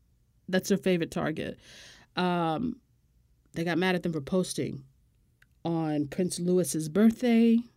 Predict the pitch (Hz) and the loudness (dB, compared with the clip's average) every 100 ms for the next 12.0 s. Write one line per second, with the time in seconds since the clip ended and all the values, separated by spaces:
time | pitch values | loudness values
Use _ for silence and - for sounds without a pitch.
0 | _ _ _ - 180 185 - 190 190 190 | _ _ _ -10 -4 -4 0 0 2 0
1 | - 202 190 196 190 185 185 196 190 190 | -2 -2 0 -2 -4 -6 -6 -4 -2 -2
2 | 190 - - - - - - 240 294 320 | -4 -8 -20 -20 -20 -20 -6 -2 2 4
3 | 320 311 302 277 - 247 233 226 - 202 | 4 4 4 2 2 4 4 2 -2 -4
4 | - 208 190 - - 180 170 160 151 151 | 0 -2 -2 -4 -4 -2 0 -2 -4 -4
5 | 143 - 156 135 135 - - - 180 170 | -6 -8 -8 -8 -12 -20 -18 -4 -2 2
6 | 262 277 277 254 247 254 - _ _ _ | 2 4 4 6 6 4 -2 _ _ _
7 | _ _ _ _ _ _ _ _ 170 180 | _ _ _ _ _ _ _ _ -2 2
8 | 214 202 226 233 196 214 285 403 370 254 | 4 6 6 6 4 8 8 10 8 6
9 | 196 180 175 165 143 - - _ _ _ | 6 4 2 -2 -4 -6 -10 _ _ _
10 | _ _ - - _ - 202 160 160 165 | _ _ -20 -20 _ -2 0 0 0 -2
11 | 160 156 143 123 95 - 254 302 302 | -2 -4 -4 -6 -6 0 4 6 6